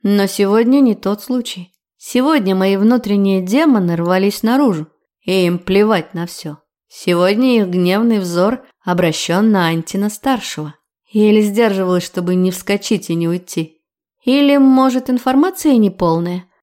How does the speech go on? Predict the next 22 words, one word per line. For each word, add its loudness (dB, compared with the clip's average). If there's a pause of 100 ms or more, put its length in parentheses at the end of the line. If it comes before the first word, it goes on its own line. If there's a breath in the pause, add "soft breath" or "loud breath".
Хочешь -4
узнать 0
какие-нибудь -2
детали? -4 (340)
Может, -2
тебя 0
в -2
нашу -2
личную 2
жизнь 2
посвятить? -4 (320)
Жаждешь 0
узнать -2
о -2
его 0
увлечениях? -2 (520)
Я 0
знаю 0
про -6
его -2
увлечения. -2 (420)
Здорово. 0